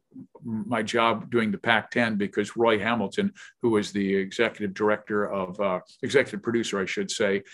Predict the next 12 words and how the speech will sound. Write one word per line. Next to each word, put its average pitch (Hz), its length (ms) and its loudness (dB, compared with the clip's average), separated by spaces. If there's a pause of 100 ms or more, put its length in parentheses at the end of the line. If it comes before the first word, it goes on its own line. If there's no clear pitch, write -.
(220)
of 98 300 -2
Fox 107 300 2
Sports 113 460 0
Net 113 300 2
at 104 140 -8
the 104 80 -8
time, 101 340 -2 (340)
he 131 480 2
had 113 280 2
me, 104 240 -2 (220)
I 113 80 0
mean, 98 340 -2